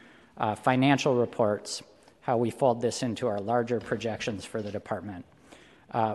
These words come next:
what we are working on right now is, because of the unforeseen nature of this, is trying to,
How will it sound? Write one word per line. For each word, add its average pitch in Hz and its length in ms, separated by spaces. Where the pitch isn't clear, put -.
what 135 200
we 135 120
are 147 180
working 143 360
on 127 180
right 120 240
now 120 580
is, 117 240
because 117 380
of 110 160
the 110 300
unforeseen 120 840
nature 135 360
of 135 160
this, 147 260
is 107 180
trying 120 360
to, 113 120